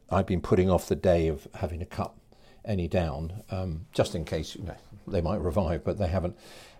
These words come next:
And there comes a point when you have to cut them down, whether either they're gonna fall down th-, the wrong way or, you know. So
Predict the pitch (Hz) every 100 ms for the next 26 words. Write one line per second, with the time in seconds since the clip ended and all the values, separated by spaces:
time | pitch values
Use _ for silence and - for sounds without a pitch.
0 | - 107 101 92 110 - 120 98 - 95
1 | 95 92 87 92 - - 90 87 87 85
2 | 87 90 90 95 92 90 87 90 85 -
3 | 98 87 90 82 78 85 _ _ - -
4 | 90 85 82 85 78 78 76 73 110 -
5 | - - _ 92 69 - - - - -
6 | - 110 95 98